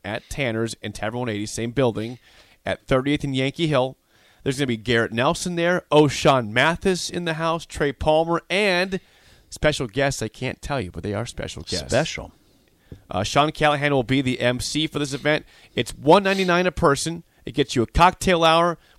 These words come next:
Speaker 1: with appetizers and drinks from Tavern one eighty and Tanner's, and a delicious Wagyu steak dinner from Tavern one eighty.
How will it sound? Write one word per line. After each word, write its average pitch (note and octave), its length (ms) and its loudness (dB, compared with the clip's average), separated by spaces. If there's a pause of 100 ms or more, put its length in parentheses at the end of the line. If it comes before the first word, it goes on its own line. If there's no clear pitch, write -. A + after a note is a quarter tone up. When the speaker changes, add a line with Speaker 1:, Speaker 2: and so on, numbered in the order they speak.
Speaker 1:
with - 180 -10
appetizers D#3+ 760 2
and B2 80 -6
drinks D#3 300 0
from C3 120 -10
Tavern D3 320 2
one C#3+ 120 0
eighty C#3 280 0
and A2 160 -8
Tanner's, A2 540 -2
and G#2+ 100 -6
a G#2+ 120 -4
delicious C#3 480 2
Wagyu C#3 460 4
steak - 400 -4
dinner B2 380 0 (540)
from C3 140 -4
Tavern B2+ 340 2
one G#2+ 120 0
eighty. B2+ 340 -2